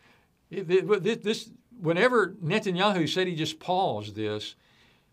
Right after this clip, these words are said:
he has every intention of picking up with it again after Passover. The reports have already come out that Israel's government is planning to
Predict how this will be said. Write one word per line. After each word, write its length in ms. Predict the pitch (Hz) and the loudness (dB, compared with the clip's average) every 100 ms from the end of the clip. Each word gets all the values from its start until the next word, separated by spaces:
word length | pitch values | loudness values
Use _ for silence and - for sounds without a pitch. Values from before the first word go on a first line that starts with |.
| _ | _
he 180 | - 170 | -4 0
has 220 | 208 135 | 2 4
every 300 | 165 208 208 | 4 2 2
intention 440 | 190 185 196 185 131 | -2 -2 -4 -2 -6
of 100 | 117 | -4
picking 320 | 170 175 151 | -4 -4 -2
up 160 | 165 135 | -2 -2
with 140 | 139 | -2
it 100 | 131 | -2
again 280 | 120 139 156 | -2 -4 -4
after 220 | 135 131 | -6 -8
Passover. 560 | 110 147 147 147 113 110 | -6 -4 -2 -4 -4 -4
The 80 | |
reports 400 | 113 123 180 202 180 | -4 -4 0 0 0
have 120 | 139 | -2
already 200 | 185 196 | 0 -2
come 220 | 190 180 | -4 -2
out 300 | 190 127 - _ _ _ _ _ | -2 -2 -6 _ _ _ _ _
that 160 | 143 143 | -4 0
Israel's 360 | 180 165 127 | 2 2 0
government 420 | 127 170 156 117 | 2 2 2 -4
is 80 | 113 | -8
planning 400 | - 170 165 160 | -8 -6 -4 -4
to 300 | 151 151 123 | -4 -4 -6